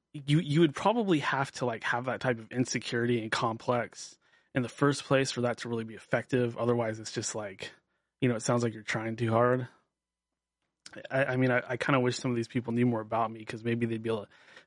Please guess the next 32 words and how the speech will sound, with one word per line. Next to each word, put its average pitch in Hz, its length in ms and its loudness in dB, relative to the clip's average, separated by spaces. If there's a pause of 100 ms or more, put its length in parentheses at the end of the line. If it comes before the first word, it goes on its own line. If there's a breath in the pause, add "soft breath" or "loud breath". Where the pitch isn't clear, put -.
(100)
think 131 200 4
of 113 160 0
an 107 160 -4
Achilles 120 560 -2
heel 117 300 2
that's 104 320 -8
really 113 400 -2 (380 soft breath)
brutal 123 720 4 (160 loud breath)
and 127 120 -2
something 123 340 2
that 117 140 -6
they 117 100 -6
could 113 160 -2
really 113 220 0
use 117 240 -4
to - 80 -16
tear 113 240 -2
me 113 100 -8
down, 107 420 -8 (340)
rather 117 360 0
than, 110 160 -12
like, 101 260 -14
third 113 300 0
grade, 107 380 -4
like, 101 300 -12 (520 soft breath)
"Ugh, 160 340 6
you're 160 180 0
fat" 151 420 0
sort 139 220 2
of 113 80 -4
stuff. 107 440 -2
Like, 110 200 -4